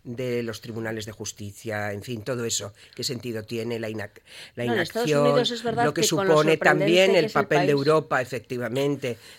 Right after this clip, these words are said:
Speaker 1: también el papel de Europa, ¿eh? Que nos lo, eso sí que hay que hacérselo mirar, mm, y mucho, ¿eh? Eso quiere decir que hay que, hay que mirar y hay que, eh, son muchos aspectos y, y yo,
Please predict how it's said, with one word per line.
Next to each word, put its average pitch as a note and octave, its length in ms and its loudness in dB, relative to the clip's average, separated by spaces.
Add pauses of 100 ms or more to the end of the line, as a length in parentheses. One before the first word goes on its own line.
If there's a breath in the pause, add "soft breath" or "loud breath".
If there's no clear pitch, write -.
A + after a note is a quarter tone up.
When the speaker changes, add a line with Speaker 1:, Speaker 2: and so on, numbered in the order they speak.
Speaker 1:
también C#3+ 400 2
el B2 100 -2
papel A2+ 300 -6
de A#2 60 -4
Europa, A2+ 500 -4
¿eh? E3 340 -2
Que B2 140 -8
nos A#2 160 -6
lo, A#2 100 -8 (300 loud breath)
eso D3 180 -6
sí D3+ 140 -4
que C#3+ 100 -2
hay A#2 60 -4
que B2+ 80 -8
hacérselo G#2+ 420 -6
mirar, G#2 540 0
mm, G#2+ 300 -6 (120)
y A2+ 120 -6
mucho, A#2 440 -6 (340 loud breath)
¿eh? C#3 360 -2 (200 loud breath)
Eso C#3+ 280 -2 (120)
quiere D#3 180 0
decir C#3+ 180 -6
que C3 260 -4 (140)
hay D3 160 -4
que, D3 180 -4 (100)
hay D3 120 -4
que D3+ 100 -6
mirar C#3+ 380 0 (120)
y B2+ 100 -6
hay B2 100 -4
que, B2+ 380 -6 (280 loud breath)
eh, A2 400 -4 (440)
son E3+ 200 -2
muchos D#3+ 280 -2
aspectos D3+ 760 -4 (320 soft breath)
y, B2+ 760 -4
y C#3+ 140 -6
yo, C#3+ 260 0